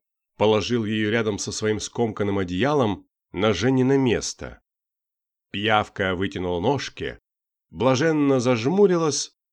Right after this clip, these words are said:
и промурлыкала: «Я немножко отдохну, а потом поговорим». Юдин вышел из спальни, с какой-то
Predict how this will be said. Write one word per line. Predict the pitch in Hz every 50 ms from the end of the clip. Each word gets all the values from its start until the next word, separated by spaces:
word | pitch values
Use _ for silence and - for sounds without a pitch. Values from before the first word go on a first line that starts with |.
| _ _ _ _ -
и | 113 120 120 120 117 117 117
промурлыкала: | - - 107 107 110 110 110 104 98 92 85 82 78 73 - - 73 67 67 64 62 58 - _ _ _ _ _ _ _ _ _ _ _ _ _
«Я | - 156 131 147 151 143 139
немножко | 143 147 143 143 143 139 135 127 117 - - - - - 131 127 123 123 120 113 - _ _ _ _ _ _ _ _ _
отдохну, | - 101 98 98 98 92 98 90 - - - 160 160 175 190 196 185 180 - _ _ _ _ _ _ _ _ _
а | - 143
потом | - - 185 190 - - 208 208 202 190 _ _ _ -
поговорим». | - 180 135 117 101 90 87 82 82 95 104 104 104 104 101 101 - _ _ _ _ _ _ _ _ _ _ _ _ _ _ _ _ _ _
Юдин | - - 85 123 185 185 165 170 160 147 135 _ _ _ _
вышел | - 76 80 123 160 - - 139 123 113
из | 110 -
спальни, | - - - - - 165 175 175 151 113 92 76 65 - _ _ _ _ _ _ _ _ _ _
с | - -
какой-то | - - 123 - 139 131 127 127 123 120 110 -